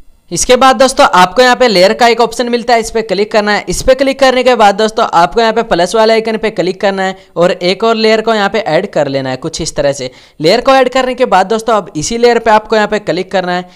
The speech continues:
इस पे क्लिक करने के बाद दोस्तों, अब नीचे की तरफ आपको यहाँ पे एक ब्लाइंडिंग का ऑप्शन मिलता है, इस पे क्लिक करना है।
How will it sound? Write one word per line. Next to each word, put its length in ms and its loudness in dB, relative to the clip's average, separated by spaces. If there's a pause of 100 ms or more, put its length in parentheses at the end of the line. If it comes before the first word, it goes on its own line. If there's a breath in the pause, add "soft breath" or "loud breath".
(120)
इस 140 -6
पे 140 2
क्लिक 240 -2
करने 200 0
के 100 0
बाद 200 4
दोस्तों, 300 -2
अब 80 -6
नीचे 260 -4
की 80 -8
तरफ 260 -2
आपको 240 -2
यहाँ 100 -4
पे 100 -4
एक 140 -10
ब्लाइंडिंग 440 0
का 80 0
ऑप्शन 260 -4
मिलता 300 -6
है, 120 -6 (240 soft breath)
इस 140 -10
पे 140 -4
क्लिक 300 -4
करना 300 -2
है। 100 -6